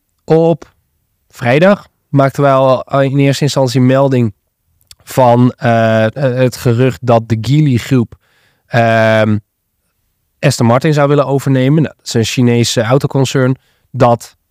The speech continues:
eh, geïnteresseerd is in een overname van dat bedrijf. Nou, dat, dat kan je redelijk linken aan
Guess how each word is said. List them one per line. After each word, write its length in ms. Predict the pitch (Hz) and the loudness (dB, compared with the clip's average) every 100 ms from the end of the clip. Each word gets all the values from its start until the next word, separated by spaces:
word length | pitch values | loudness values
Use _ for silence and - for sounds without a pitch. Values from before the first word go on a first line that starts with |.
| _ | _
eh, 140 | - | -8
geïnteresseerd 600 | - 135 123 - 131 123 | -2 0 0 0 0 2
is 160 | 117 110 | 0 -2
in 180 | 120 117 | -2 0
een 140 | 113 | 2
overname 600 | 110 117 117 107 104 104 | 2 0 0 -2 0 -2
van 200 | - 113 | -2 -2
dat 160 | 107 98 | 0 -2
bedrijf. 500 | 104 104 104 156 - _ _ _ _ | -2 -2 -2 -4 -8 _ _ _ _
Nou, 140 | - - | -12 -4
dat, 180 | 240 - | -6 -4
dat 200 | 147 151 | -2 -2
kan 180 | - 196 | 0 -2
je 100 | 185 | 0
redelijk 380 | 170 180 170 143 | 0 0 0 -2
linken 440 | 135 165 180 165 - | 0 2 2 0 -4
aan 420 | 143 139 139 143 | -4 -2 0 -2